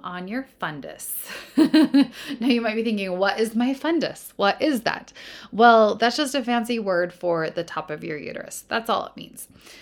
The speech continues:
Your uterus is the organ that houses your baby. It's your womb. It's the home for your baby. Now, it doesn't feel great when your nurse presses on your fundus. In fact, it's a bit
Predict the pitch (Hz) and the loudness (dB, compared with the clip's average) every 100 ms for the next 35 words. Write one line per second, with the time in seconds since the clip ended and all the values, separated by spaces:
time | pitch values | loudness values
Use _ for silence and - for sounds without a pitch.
0 | - - 214 202 226 214 214 208 - - | -16 -6 -2 0 0 0 -4 -6 -6 -6
1 | 190 175 165 160 - - 175 165 170 165 | -6 -6 -8 -10 -12 -8 -8 -6 -6 -6
2 | 165 165 - - 165 165 151 147 160 190 | -8 -12 -16 -16 -10 -8 -6 -6 -6 -4
3 | 254 - - - - 190 254 277 - - | -4 -6 -12 -12 -8 -4 -2 -2 -4 -12
4 | - - 180 - 262 233 220 202 175 180 | -16 -8 -6 0 2 2 0 -2 -4 -2
5 | 180 - - - _ _ _ _ _ - | -4 -6 -10 -20 _ _ _ _ _ -20
6 | - 196 196 190 185 185 185 - - - | -14 -6 -2 2 2 2 -4 -12 -20 -6
7 | 226 214 262 302 381 415 415 262 208 202 | -4 0 0 0 -6 -2 -2 -2 0 0
8 | 180 - - 190 208 202 196 175 170 180 | 0 -2 -10 -6 -4 -2 -4 -4 -4 -6
9 | - - 165 165 165 165 165 - 160 151 | -14 -10 -8 -6 -6 -6 -8 -10 -8 -8
10 | 160 208 - 156 139 123 220 - - - | -8 -10 -6 -6 -4 -8 -8 -8 -10 -12
11 | - - - 185 185 170 - - - - | -20 -20 -14 -6 -2 -4 -6 -12 -12 -16
12 | - - - 554 | -12 -6 2 4